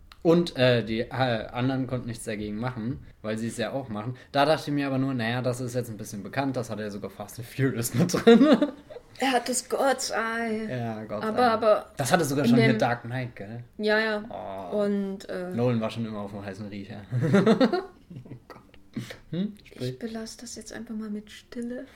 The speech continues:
Speaker 1: Mit Stille.
Speaker 2: Nein, aber, ähm, was wollte ich sagen? Ich wollte
Speaker 1: Was
Speaker 2: irgendwas
Speaker 1: God's Eye?
Speaker 2: sagen. Das
Speaker 1: Warum
Speaker 2: nichts
Speaker 1: Fast
Speaker 2: mit
Speaker 1: and
Speaker 2: Chris,
Speaker 1: Furious
Speaker 2: du hast
Speaker 1: besser
Speaker 2: wieder
Speaker 1: ist? Was?
Speaker 2: Nee, ich wollte was ganz, ganz Wichtiges sagen.
Speaker 1: Wie toll Interstellar.
Speaker 2: Und du hast es mit Nolan komplett derailed, nämlich ich wollte fragen, wer jetzt in dem Film Family ist.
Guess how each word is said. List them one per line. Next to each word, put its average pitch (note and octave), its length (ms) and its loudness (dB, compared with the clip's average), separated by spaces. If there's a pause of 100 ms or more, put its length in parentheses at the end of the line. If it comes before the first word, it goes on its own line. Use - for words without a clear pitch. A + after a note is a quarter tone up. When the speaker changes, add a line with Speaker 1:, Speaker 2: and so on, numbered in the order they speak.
Speaker 1:
Mit A#2+ 180 -10
Stille. B2 420 -10 (300)
Speaker 2:
Nein, G#3+ 340 2
aber, G3+ 560 -2
ähm, F3+ 400 -10 (540)
was - 180 -18
wollte G3+ 160 -8
ich - 80 -18
sagen? G#3 480 -10 (100)
Ich - 80 -20
wollte C4+ 180 0
Speaker 1:
Was B3+ 60 4
Speaker 2:
irgendwas C4 280 2
Speaker 1:
God's A3 100 -2
Eye? B3 40 2
Speaker 2:
sagen. A#3 420 0 (180)
Das A#3 80 -6
Speaker 1:
Warum A3 120 -2
Speaker 2:
nichts C4 140 2
Speaker 1:
Fast - 120 0
Speaker 2:
mit B3 100 2
Speaker 1:
and A#3+ 80 -12
Speaker 2:
Chris, C4 140 2
Speaker 1:
Furious A#3+ 160 2
Speaker 2:
du C4 60 4
hast C4+ 200 2
Speaker 1:
besser C#4 60 0
Speaker 2:
wieder C4+ 120 4
Speaker 1:
ist? - 160 -6 (120)
Was? D3 200 -8
Speaker 2:
Nee, B3+ 360 4 (180)
ich A3+ 140 -2
wollte A#3 200 2
was B3 160 -2
ganz, C4 220 -2
ganz A#3 160 0
Wichtiges B3 440 -6
sagen. G3+ 400 -4 (140)
Speaker 1:
Wie - 80 -12
toll - 200 -8
Interstellar. G2+ 400 -6
Speaker 2:
Und A3 60 -2
du A#3+ 80 2
hast B3 240 2
es A#3 140 -6
mit A3+ 240 -2
Nolan A3+ 580 -2
komplett A#3+ 420 -6
derailed, A#3 340 -2
nämlich A3 200 -2
ich - 60 -16
wollte G#3+ 200 0
fragen, A#3+ 480 0
wer A#3+ 200 0
jetzt A#3+ 280 -4
in G#3+ 80 -4
dem G#3+ 140 -2
Film A3 220 -4
Family A3+ 460 0
ist. - 360 -10